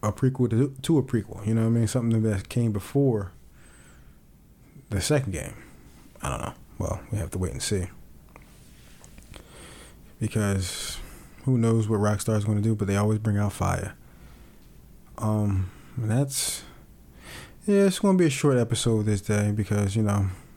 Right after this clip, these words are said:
I re-, uh, didn't, wasn't, didn't much, you know, grab my attention so far. And like I said, my co-host, she's going through something right now, so I ain't really have her lately. But, you know, I'm still working on things, still, still,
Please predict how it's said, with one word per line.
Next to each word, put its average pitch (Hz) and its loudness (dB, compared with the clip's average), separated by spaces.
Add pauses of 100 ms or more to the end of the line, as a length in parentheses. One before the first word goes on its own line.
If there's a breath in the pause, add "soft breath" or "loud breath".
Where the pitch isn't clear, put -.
(720 loud breath)
I 98 -2
re-, 98 0
uh, 110 0
didn't, 127 2
wasn't, 123 0
didn't 185 4
much, 165 2 (960)
you 139 2
know, 101 2
grab 107 2
my 104 2
attention 101 -2 (640)
so 107 -2
far. 104 0 (120)
And 98 -2
like 92 0
I 95 0
said, 98 -2
my 98 0
co-host, 104 0
she's 107 0
going 104 2
through 107 -2
something - -4
right 90 0
now, 101 0
so - -4
I 101 0
ain't 101 0
really 101 0
have 98 0
her 104 0
lately. 104 -2 (680 loud breath)
But, 107 0 (340)
you 117 2
know, 110 2
I'm 107 0
still 135 2
working 127 4
on 123 4
things, 123 2
still, 120 0 (120)
still, 127 2